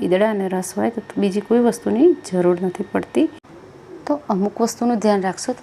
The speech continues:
તમારા ઈદડા પણ આવા જ સરસ ટેસ્ટી અને સોફ્ટ બનશે, લચીલા. તો તમને આજની રેસીપી કેવી લાગી પ્લીઝ મને કમેન્ટ કરીને જણાવજો.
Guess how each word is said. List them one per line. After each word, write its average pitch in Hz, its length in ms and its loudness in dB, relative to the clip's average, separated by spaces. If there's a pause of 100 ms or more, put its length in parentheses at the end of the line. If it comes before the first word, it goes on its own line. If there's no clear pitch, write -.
તમારા 190 260 2
ઈદડા 180 260 2
પણ 262 360 -2 (380)
આવા 202 160 0
જ 220 80 -4
સરસ 202 400 -4
ટેસ્ટી 190 380 -4
અને 202 340 -6
સોફ્ટ 196 480 -4
બનશે, 175 340 -4
લચીલા. 196 520 -2 (760)
તો 311 140 2 (100)
તમને 202 240 0
આજની 226 320 2
રેસીપી 202 400 -4
કેવી 180 280 0
લાગી 196 480 -2 (140)
પ્લીઝ 226 260 -4
મને 190 160 2
કમેન્ટ 175 380 0
કરીને 175 380 0
જણાવજો. 180 640 -2